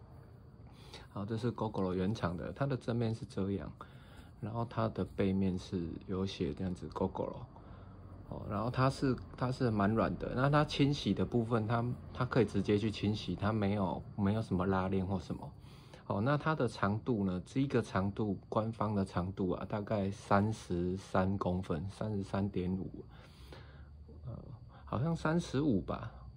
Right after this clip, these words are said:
哦，大概是三十五啦，反正就是三十五到四十之间，然后这边是大概三十三，然后它的厚呢大概是十五公分，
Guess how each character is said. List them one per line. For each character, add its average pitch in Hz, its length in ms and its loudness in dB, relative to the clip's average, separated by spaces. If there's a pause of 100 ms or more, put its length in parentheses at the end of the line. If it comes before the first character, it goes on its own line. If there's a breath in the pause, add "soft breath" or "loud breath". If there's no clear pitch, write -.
(140)
哦， 76 260 -2
大 143 140 0
概 143 180 2
是 143 100 2
三 139 300 0
十 113 320 -4
五 107 260 2
啦， - 340 -6
反 98 160 0
正 143 160 4
就 143 120 4
是 139 140 2
三 131 260 2
十 127 160 -2
五 110 100 2
到 110 160 2
四 110 220 -2
十 85 180 -4
之 95 160 -2
间， 95 280 2
然 107 100 4
后 120 120 0
这 123 80 2
边 113 220 4
是 113 140 -2
大 107 160 0
概 104 160 0
三 104 280 2
十 98 140 -2
三， 90 320 -2 (600 loud breath)
然 117 100 2
后 127 60 2
它 127 160 0
的 120 120 4
厚 104 360 4
呢 92 160 4
大 104 160 -2
概 107 160 0
是 98 340 -4
十 - 260 -6
五 104 140 2
公 90 300 -2
分， 92 200 -4